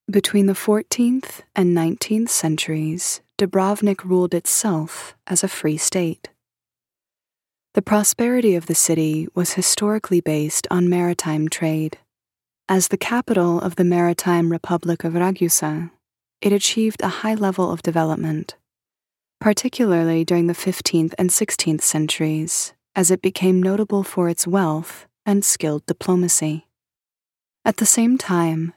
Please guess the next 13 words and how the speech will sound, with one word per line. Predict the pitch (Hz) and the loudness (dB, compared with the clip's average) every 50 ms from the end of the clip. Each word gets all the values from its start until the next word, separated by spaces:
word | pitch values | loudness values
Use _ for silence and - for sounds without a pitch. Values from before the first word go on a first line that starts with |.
| _ _ | _ _
Dubrovnik | - 208 196 - 202 196 196 202 - 220 220 - - | 0 0 2 4 4 2 2 2 0 0 -2 0 -2
became | 240 226 - - 196 196 190 | -2 -2 0 2 2 2 2
a | 190 185 | 2 0
cradle | - - - 220 214 - 156 151 151 156 160 _ - | -4 -2 -2 0 0 0 0 -2 -2 -4 -6 _ -6
of | - 190 - | -8 -8 -6
Croatian | - - 214 196 165 156 156 - - 180 180 175 | -4 -2 0 0 2 0 0 0 0 0 0 0
literature. | 180 190 196 175 160 - - - 151 151 156 156 - _ _ _ _ _ _ _ _ _ _ _ _ _ _ _ - | 0 0 0 0 -2 -2 -4 -4 -4 -4 -4 -6 -10 _ _ _ _ _ _ _ _ _ _ _ _ _ _ _ 2
The | 190 196 190 | 4 6 6
entire | 196 196 196 - 208 214 214 220 240 247 | 6 4 2 0 0 0 0 2 0 0
city | 240 - - 196 175 175 175 170 | 0 0 2 2 4 4 4 4
was | 170 175 180 180 - | 4 2 2 0 2
almost | - 196 196 196 190 190 185 - - | 2 2 2 4 2 2 0 -2 -2
destroyed | 196 - - - - 202 190 175 160 151 151 151 156 - | -2 -2 0 0 2 2 2 2 2 0 -2 -4 -6 -8